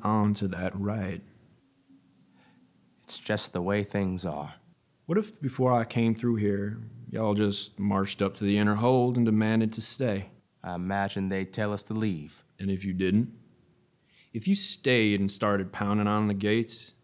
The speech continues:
Speaker 1: can you imagine any way that wouldn't end with y'all getting cut down?
Speaker 2: I suppose I can't.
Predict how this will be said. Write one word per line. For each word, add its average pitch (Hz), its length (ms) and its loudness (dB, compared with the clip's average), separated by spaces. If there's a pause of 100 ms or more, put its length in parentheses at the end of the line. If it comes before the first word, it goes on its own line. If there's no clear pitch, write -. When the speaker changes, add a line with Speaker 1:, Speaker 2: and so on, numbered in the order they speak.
(160)
Speaker 1:
can 98 140 -8
you 101 100 -2
imagine 101 500 2
any 110 220 0
way 107 220 2
that 101 240 0
wouldn't 117 540 2
end 113 360 0
with 117 180 -2
y'all 113 320 2
getting 117 220 2
cut 117 200 0
down? 123 360 2 (600)
Speaker 2:
I - 120 -10
suppose - 480 -2
I 107 100 2
can't. 123 380 -2